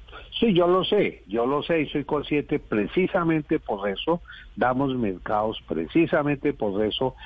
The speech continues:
adjudicamos vivienda a, a la gente que lleva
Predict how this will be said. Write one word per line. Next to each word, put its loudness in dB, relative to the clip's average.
adjudicamos 0
vivienda 2
a, 2
a -4
la -2
gente -4
que -2
lleva 2